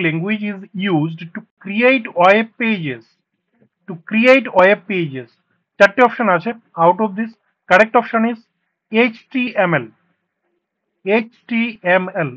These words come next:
this is the correct option। নেক্সট কোশ্চেন আমরা যাচ্ছি। What is the function of rom in a computer? Provides permanent storage for data।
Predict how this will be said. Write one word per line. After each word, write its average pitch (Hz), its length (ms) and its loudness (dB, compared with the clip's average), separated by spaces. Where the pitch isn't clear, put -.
this 180 180 -8
is 196 100 -12
the 208 140 2
correct 170 320 0
option। 170 240 -6
নেক্সট 214 280 -2
কোশ্চেন 214 320 -4
আমরা 196 200 -2
যাচ্ছি। 160 220 -6
What 202 180 4
is 240 140 -8
the 262 140 6
function 214 300 0
of 160 60 -2
rom 170 180 4
in 190 140 -6
a - 20 -8
computer? 180 440 -4
Provides 226 400 0
permanent 226 460 4
storage 220 440 -2
for 220 100 2
data। 165 200 -2